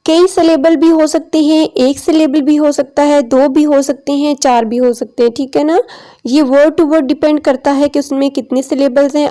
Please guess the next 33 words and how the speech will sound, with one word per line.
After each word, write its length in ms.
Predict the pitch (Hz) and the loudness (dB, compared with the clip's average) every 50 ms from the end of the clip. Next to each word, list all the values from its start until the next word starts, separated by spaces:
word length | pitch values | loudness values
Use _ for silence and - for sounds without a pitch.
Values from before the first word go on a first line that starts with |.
| - - | -4 -2
अब 160 | - 262 269 | -2 -2 -2
हम 200 | 285 302 294 277 | -2 -2 -2 -2
देखते 300 | 269 254 254 - - 262 | -4 -4 -6 -4 -6 -4
हैं 280 | 262 269 254 277 349 - - - - - - _ _ _ _ _ - | -2 -2 -2 -4 -4 -6 -10 -20 -20 -20 -20 _ _ _ _ _ -4
कि 180 | - 294 302 311 | -2 0 0 0
इन 360 | 302 - - - 285 285 285 | -2 -2 -2 0 0 2 2
वर्ड्स 360 | 269 240 254 254 262 285 269 302 | 2 2 2 2 2 2 0 -2
में 100 | 302 302 | -4 -2
कितने 320 | 302 294 - - 285 302 | -4 -4 -4 -2 -2 -2
सिलेबल्स 480 | 294 - 320 269 269 262 233 277 277 269 | -2 -2 -2 0 0 0 0 0 0 0
हैं। 120 | 311 302 | 0 0
Read 280 | 285 294 311 339 294 320 | 0 0 0 0 0 0
the 120 | 349 294 | -2 0
given 280 | 330 330 320 339 330 294 | 0 0 0 2 0 0
words 500 | 240 262 269 269 285 302 320 320 302 - | 0 2 2 4 4 4 2 0 -2 -4
with 220 | 262 285 294 240 226 | -4 -4 -4 -2 0
their 160 | 262 269 269 | 0 0 0
syllable 800 | 262 262 - 269 254 247 254 247 226 226 262 277 294 311 330 320 247 220 247 | 0 -2 -4 -2 -2 0 0 -2 0 0 2 2 2 2 2 0 -2 -4 -4
division। 500 | 247 226 202 247 254 247 247 233 233 233 | -6 -4 -2 -2 0 2 2 2 2 0
सिलेबल 380 | 233 - 269 254 254 240 277 285 | -2 -4 -4 -2 -2 -2 -2 -2
की 140 | 285 - | -2 -2
डिवीजन 420 | 285 254 311 302 277 294 294 302 311 | -2 0 0 0 0 0 -2 0 -2
हम 220 | 311 320 311 302 | -2 -2 -2 0
देखते 300 | 262 262 254 254 - 277 | 0 0 -2 -2 -4 -4
हैं। 180 | 285 285 285 277 | -4 -2 -2 -2
वर्ड 280 | 269 254 262 262 269 | 0 0 0 0 0
है 180 | 311 302 294 294 | 0 0 0 0
हमारे 280 | 294 269 254 247 240 247 | 0 0 -2 -2 -2 -4
पास 440 | - - 262 247 247 262 302 - - - - - - - - - - _ - - | -4 -2 -2 0 0 0 -2 -4 -8 -20 -20 -20 -20 -20 -20 -20 -20 _ -2 0
होर्डिंग, 520 | 277 262 262 247 233 254 247 233 226 220 - _ _ _ _ _ _ _ _ _ - | 2 4 4 4 4 2 0 0 -4 -8 -12 _ _ _ _ _ _ _ _ _ -12
ठीक 180 | - 294 - - | -12 -8 -4 0
है 60 | 320 | 0
ना, 220 | 311 320 330 339 | 0 0 0 -4